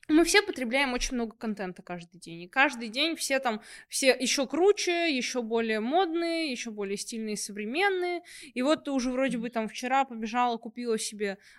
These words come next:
э, то, что вчера было модно, сегодня модно уже совсем другое, и как вот среди всего этого как-то не затеряться, не потерять то, что мне реально нравится, э, и чувствовать себя хорошо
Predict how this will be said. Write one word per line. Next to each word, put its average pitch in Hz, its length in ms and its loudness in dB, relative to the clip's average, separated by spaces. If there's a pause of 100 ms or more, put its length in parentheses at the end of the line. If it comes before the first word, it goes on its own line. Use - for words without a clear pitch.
э, 214 320 2
то, 240 120 2
что 233 180 -8
вчера 339 340 4
было 339 200 0
модно, 277 420 -2
сегодня 208 440 -6
модно 190 300 -6
уже 185 160 -10
совсем 185 380 -8
другое, 359 560 0 (340)
и 233 80 -6
как 494 260 4
вот 392 140 2
среди 269 280 -6
всего 285 340 0
этого 392 320 2
как-то 240 420 -4 (240)
не 269 160 0
затеряться, 269 680 2
не 269 120 -2
потерять 269 480 -2
то, 269 100 -2
что - 200 -6
мне 254 280 0
реально 320 360 2
нравится, 190 680 -2 (580)
э, 202 400 0 (100)
и 262 640 2
чувствовать 302 380 -4
себя 240 240 -2
хорошо 330 560 -4